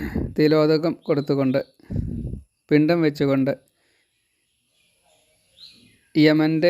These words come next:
പുഷ്പമായിട്ടുള്ള ചെറുളയെ സമർപ്പിച്ചുകൊണ്ട് അവരുടെ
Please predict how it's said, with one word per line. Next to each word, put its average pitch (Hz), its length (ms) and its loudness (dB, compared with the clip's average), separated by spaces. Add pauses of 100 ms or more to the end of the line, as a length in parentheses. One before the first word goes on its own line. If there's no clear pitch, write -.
പുഷ്പമായിട്ടുള്ള 147 760 -2 (720)
ചെറുളയെ 156 500 2 (220)
സമർപ്പിച്ചുകൊണ്ട് 139 720 -4 (1400)
അവരുടെ 143 320 2